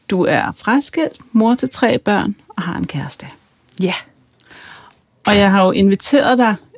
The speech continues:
Speaker 1: øh, som udgangspunkt, fordi du har skrevet den her bog om nogle livskriser, du har haft med titlen Du skal turde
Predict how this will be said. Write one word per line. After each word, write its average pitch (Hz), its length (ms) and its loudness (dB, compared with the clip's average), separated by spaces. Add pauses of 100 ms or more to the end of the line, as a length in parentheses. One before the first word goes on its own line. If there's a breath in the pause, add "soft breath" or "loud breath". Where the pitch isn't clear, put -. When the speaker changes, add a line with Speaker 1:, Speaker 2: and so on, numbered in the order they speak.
(160)
Speaker 1:
øh, 170 420 2
som 160 220 -2
udgangspunkt, 302 580 2
fordi 240 400 -4
du 240 60 -2
har 190 140 0
skrevet 190 400 0
den 185 180 0
her 196 160 2
bog 185 360 -2 (140)
om 165 360 -2 (440)
nogle 170 260 0
livskriser, 214 640 -2
du 202 80 -2
har 196 80 0
haft 185 280 -4
med 202 80 0
titlen 202 400 -2
Du 190 80 -2
skal - 220 -12
turde - 240 -2